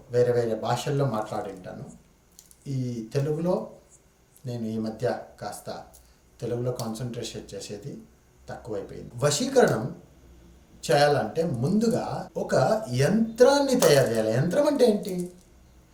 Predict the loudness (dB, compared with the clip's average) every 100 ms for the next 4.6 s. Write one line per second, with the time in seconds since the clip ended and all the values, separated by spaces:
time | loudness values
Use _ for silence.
0 | _ _ -10 -4 0 2 2 2 2 0
1 | 2 4 4 2 0 -2 -2 0 0 0
2 | 0 2 2 0 -4 -4 -4 -4 -2 0
3 | 0 -2 -8 -8 -8 -6 -4 -4 -6 -8
4 | -8 -8 -6 -6 -6